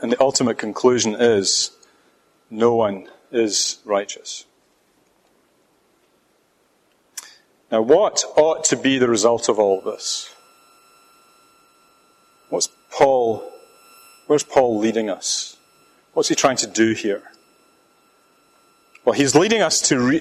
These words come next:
to the realization that before God, this God of ours, every mouth should be closed. Every mouth should be closed.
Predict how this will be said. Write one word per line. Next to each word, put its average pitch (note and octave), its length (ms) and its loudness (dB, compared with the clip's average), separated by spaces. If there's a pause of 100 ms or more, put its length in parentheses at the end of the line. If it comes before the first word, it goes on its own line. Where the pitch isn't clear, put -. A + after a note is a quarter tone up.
to - 160 4
the B2 120 4
realization B2+ 800 2
that A2+ 160 0
before D3+ 400 2
God, A2 440 0 (140)
this C#3 240 2
God C#3 300 2
of D3+ 100 0
ours, G2 500 0 (600)
every B2 400 0
mouth A2+ 800 -2 (400)
should G#2 340 -2
be G#2 120 -2
closed. - 760 -6 (1120)
Every A#2 200 0
mouth A2+ 420 0
should - 180 -2
be A2 100 -2
closed. - 760 -2